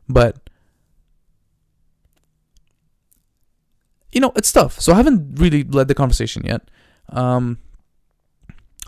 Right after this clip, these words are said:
but I can feel what they're feeling. So if I were to speak, I can't see, I came back to the point. I'm very cir-, circumstantial in the way I speak.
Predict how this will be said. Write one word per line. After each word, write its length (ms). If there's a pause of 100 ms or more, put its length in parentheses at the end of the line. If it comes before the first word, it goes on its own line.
but 300
I 100
can 160
feel 300
what 140
they're 100
feeling. 480
So 400
if 140
I 120
were 280
to 160
speak, 520 (540)
I 80
can't 220
see, 160
I 80
came 200
back 200
to 80
the 80
point. 340
I'm 80
very 140
cir-, 160 (100)
circumstantial 800
in 80
the 80
way 120
I 60
speak. 400